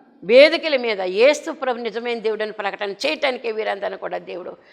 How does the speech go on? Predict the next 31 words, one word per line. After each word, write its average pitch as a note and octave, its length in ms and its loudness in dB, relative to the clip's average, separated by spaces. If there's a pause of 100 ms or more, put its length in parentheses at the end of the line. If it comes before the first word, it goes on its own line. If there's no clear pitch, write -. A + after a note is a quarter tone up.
(140)
ఇలాగ F#3+ 300 4
వాడుకుంటూ E3 680 -6
ఉన్నాడు. - 680 -16
అందుకే B3+ 400 -2
ఇది G#3 200 -6
దేవుని G3+ 440 -4
యొక్క F3+ 320 -12 (260)
ఉద్దేశమైనది. F#3 960 0 (220)
వాళ్ళందరినీ A#3+ 580 4
కూడా G#3+ 260 -2
దేవుడు G3 340 -4
ఏం G3 160 -4
చేస్తున్నాడో F#3 420 -8
తెలుసా? E3+ 400 -12 (260)
ఎంత G#3 400 0
చక్కగానో F#3 840 -8
వారిని F3+ 520 -10 (300)
దేవుని F#3+ 440 -2
నీడలోనికి F#3+ 560 -4
తీసుకుని G3 320 -12
తెచ్చుకుంటున్నాడు, F3 520 -12
దేవుని F#3 340 -8
అడుగుల్లోకి G#3 460 -4
తీసుకుని G#3 360 -14
తెచ్చుకుంటున్నాడు. - 720 -16
కొంచెం B3 280 -2
ఆలస్యమైనా A3 580 -4
పర్లేదు, F3+ 400 -8
వారు G#3 260 -2
దేవునిలోనికి F3+ 680 -10
వస్తారు. - 440 -16